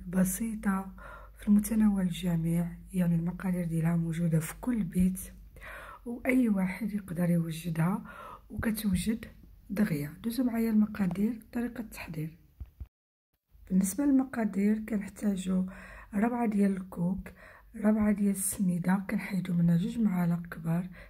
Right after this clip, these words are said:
كاس سنيدة، كاس زيت، ميكونوش عامرين، ثلاثة د البيضات، مع-، معلقة كبيرة ديال كوفيسة د المشماش، البشور ديال الحامض، خمارة ديال الحلوى والنكهة د الحامض.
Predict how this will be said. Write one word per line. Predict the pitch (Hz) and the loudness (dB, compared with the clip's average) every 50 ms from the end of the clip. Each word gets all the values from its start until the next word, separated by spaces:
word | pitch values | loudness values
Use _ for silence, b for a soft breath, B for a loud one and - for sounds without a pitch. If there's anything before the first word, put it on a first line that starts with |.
| B B - | B B -10
كاس | - 262 262 - - - - | -6 -6 -6 -6 -6 -6 -2
سنيدة، | - 220 196 180 180 170 170 - 175 175 185 190 190 - - | 0 2 4 4 4 2 2 2 0 2 2 0 -2 -6 -8
كاس | - 247 233 226 | -6 -2 -2 -2
زيت، | 202 170 - - - 185 190 190 190 - - | -2 -2 -4 -2 2 2 2 2 2 -2 -4
ميكونوش | - 180 - - 220 240 302 302 - - 247 | -4 -6 -4 -4 -4 -4 -4 -4 -2 0 0
عامرين، | 196 170 165 175 175 175 170 160 165 165 175 196 240 - - B B B B B B B B - | 0 2 2 2 4 4 4 4 2 2 2 2 0 -2 -4 B B B B B B B B -8
ثلاثة | 254 233 - 269 | -4 -2 0 0
د | 220 | 2
البيضات، | 220 196 170 190 190 180 170 175 175 175 185 185 - - - B B B B B - | 2 0 2 4 4 4 4 4 4 2 2 0 -2 -6 -12 B B B B B -2
مع-، | 220 202 185 196 214 277 269 226 | 0 0 2 2 2 2 2 0
معلقة | 196 180 180 202 214 - - 247 220 | 0 2 2 2 0 -2 -4 -6 -6
كبيرة | - - 196 165 196 190 185 185 180 | -4 -4 -2 0 0 2 4 4 2
ديال | 170 175 170 175 170 170 | 2 2 2 0 0 -2
كوفيسة | - - - - 233 - - 214 | -6 -8 -8 -8 -8 -6 -4 -4
د | 190 170 | -2 -2
المشماش، | 180 185 175 170 - - - 170 175 180 185 - - - B B B B B B B B B B B B | -2 -4 -4 -4 -4 -2 0 2 2 2 2 -2 -6 -10 B B B B B B B B B B B B
البشور | 220 220 220 214 - - - - 240 214 208 180 | 0 0 0 0 0 -2 -2 0 2 2 2 2
ديال | 180 180 185 185 185 | 2 2 2 2 2
الحامض، | 180 170 - - - 180 170 160 160 165 190 185 185 - B B B B B - | 2 0 -2 -4 -2 0 2 2 2 2 2 0 -4 -8 B B B B B -12
خمارة | - - - 226 226 226 233 226 220 208 196 190 185 185 - - - - - | -10 -4 0 2 4 4 4 4 4 4 2 2 0 0 -4 -6 -14 -8 -2
ديال | 196 190 | 0 2
الحلوى | 180 175 - - 190 170 170 165 185 214 254 - - - - _ - | 2 2 0 0 0 2 2 2 2 0 0 -4 -6 -12 -20 _ -8
والنكهة | 262 220 226 233 220 - 202 208 214 | -6 -4 -2 -4 -4 -4 -4 -4 -4
د | 226 | -2
الحامض. | 208 202 - - 202 180 160 156 156 | -4 -4 -4 -2 -2 0 0 0 -2